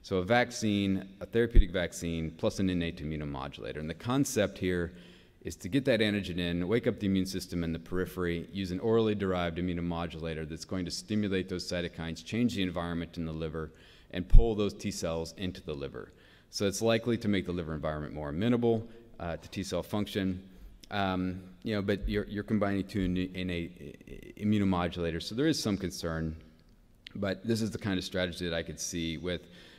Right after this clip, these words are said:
you know, a vaccine schedule on top of, say, I think so far the immunomodulators have been weekly dosing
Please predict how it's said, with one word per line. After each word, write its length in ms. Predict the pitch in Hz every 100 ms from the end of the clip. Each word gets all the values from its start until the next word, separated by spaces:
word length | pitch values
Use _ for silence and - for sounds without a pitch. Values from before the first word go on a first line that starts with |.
| -
you 100 | 92
know, 100 | 92
a 40 |
vaccine 480 | 92 110 - - 98
schedule 460 | 95 - 92 87 87
on 140 | 92
top 320 | 90 104 95 95
of, 260 | 90 80 - -
say, 360 | - 85 82
I 60 | 85
think 320 | 82 85 82
so 160 | - 90
far 200 | 92 87
the 120 | 85
immunomodulators 840 | 87 82 82 80 82 80 76 76
have 120 | 78
been 180 | 78 78
weekly 340 | 73 78 71 69
dosing 440 | 67 65 -